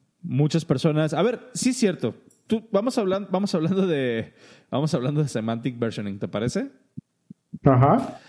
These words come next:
Speaker 1: Porque hay un tema ahí, em, que, que, que he visto
Speaker 2: Yo tengo un rant.
Speaker 1: últimamente.
Speaker 2: <laughs>
Speaker 1: Ajá, exactamente. A ver, si quieres empieza tú por tu rant y ahorita, ahorita te ex-,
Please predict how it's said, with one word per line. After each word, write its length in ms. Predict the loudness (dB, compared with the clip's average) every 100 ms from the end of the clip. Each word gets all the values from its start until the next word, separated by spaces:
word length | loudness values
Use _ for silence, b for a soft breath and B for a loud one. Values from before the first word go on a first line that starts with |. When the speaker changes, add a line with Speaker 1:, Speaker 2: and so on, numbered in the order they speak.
| B B -20 _
Speaker 1:
Porque 240 | -2 0
hay 100 | 0
un 120 | 0
tema 480 | 0 0 0 -2 -4 -4
ahí, 680 | -2 0 0 0 -2 -6 -14 _ _
em, 680 | -2 0 -2 -4 -4 -4 -6 -12 -20 _ -4
que, 280 | -2 -2 -2
que, 200 | -2 0
que 140 | 0
he 40 | 0
visto 220 | 4 6
Speaker 2:
Yo 60 |
tengo 180 | 8 8
un 140 | 8 8
rant. 220 | 8 6
Speaker 1:
últimamente. 540 | 4 2 2 4 6
Speaker 2:
<laughs> 280 | 6 4 2
Speaker 1:
Ajá, 300 | 0 -2 -2
exactamente. 680 | 0 -2 0 0 0 -2 -6 B B B -2
A 60 |
ver, 160 | 0 0
si 160 | -2 -2
quieres 200 | 0 2
empieza 300 | 2 0 0
tú 120 | 0
por 140 | 0 0
tu 80 | 0
rant 280 | 0 -2 -6 -16 -6
y 100 | 0
ahorita, 560 | 0 0 0 0 0 4
ahorita 320 | 6 8 6
te 80 | 4
ex-, 220 | 2 -4